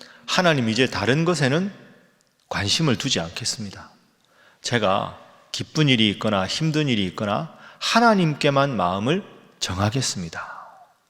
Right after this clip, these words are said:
그러니까 더 이상 마음의 요동이 없다. 좋은 일이 있을 때 하나님을 찬양하다가 또 힘든 일이 있을 때 다른 사람을 의지하거나 환경을 의지하거나 권력을 의지하거나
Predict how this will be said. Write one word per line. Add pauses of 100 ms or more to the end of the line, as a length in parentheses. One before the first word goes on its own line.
(420)
그러니까
더
이상
마음의
요동이 (360)
없다. (960)
좋은
일이
있을
때
하나님을
찬양하다가 (300)
또
힘든
일이
있을
때 (240)
다른
사람을
의지하거나 (340)
환경을
의지하거나 (320)
권력을
의지하거나